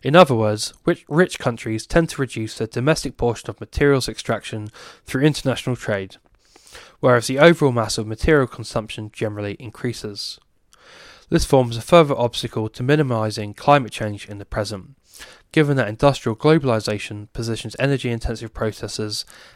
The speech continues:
out of sight, out of mind in policy terms for the leading capitalist states. On technology, Pirani manages to emphasize the importance of technical systems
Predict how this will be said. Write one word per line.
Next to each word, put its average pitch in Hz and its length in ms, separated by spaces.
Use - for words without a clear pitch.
out 170 200
of 127 80
sight, 107 360
out 139 200
of 117 120
mind 101 400
in 123 80
policy 113 400
terms 98 540
for - 180
the 107 60
leading 107 320
capitalist - 500
states. - 500
On 123 100
technology, 123 760
Pirani 151 380
manages 127 460
to 120 100
emphasize 117 560
the - 120
importance 135 520
of 120 140
technical 143 460
systems 104 640